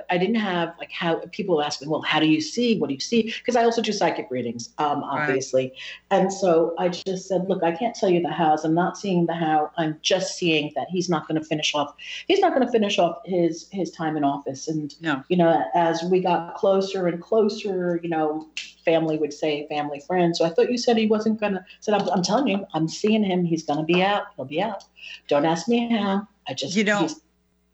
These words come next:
Speaker 2: I,
Speaker 1: Mm-hmm.
Speaker 2: I have to, I have to totally agree. I have another friend who very, about a year and a half ago said, um, "I see him getting on a plane with his children and flying to Russia."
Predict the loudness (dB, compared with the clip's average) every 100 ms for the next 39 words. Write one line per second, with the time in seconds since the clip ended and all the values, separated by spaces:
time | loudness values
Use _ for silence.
0 | _ -2 0 2 -2 0 -2 -2 -6 -4
1 | -4 -2 -6 -6 -14 -12 -8 -6 -4 -6
2 | -4 -2 0 0 0 0 0 0 0 -2
3 | -2 -4 -8 0 2 4 2 -2 -4 -2
4 | -2 0 -2 2 2 2 0 -2 -4 -4
5 | -4 -4 0 0 -2 -6 0 0 0 -4
6 | -20 -20 -20 -20 -20 -20 _ _ -2 0
7 | 0 -2 -2 0 0 0 0 2 0 0
8 | -2 -2 -4 -6 -4 -2 -4 -4 -6 -4
9 | 0 2 2 2 2 0 0 2 2 0
10 | -2 0 -2 -4